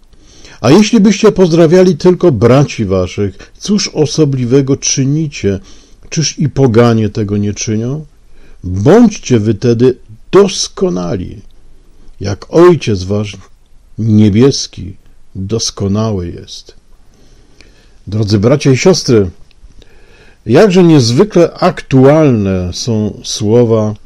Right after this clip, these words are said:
naszego Zbawiciela w dniu dzisiejszym. Żyjemy w czasach, kiedy narasta w ludziach gniew. Tak, narasta ludziach, w ludziach gniew. Jest pytanie,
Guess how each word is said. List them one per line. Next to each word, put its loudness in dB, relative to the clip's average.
naszego 0
Zbawiciela -2
w -6
dniu 0
dzisiejszym. -8
Żyjemy 4
w -12
czasach, 0
kiedy 0
narasta 2
w -2
ludziach 2
gniew. -4
Tak, -8
narasta -4
ludziach, -4
w -4
ludziach -2
gniew. -6
Jest -8
pytanie, 0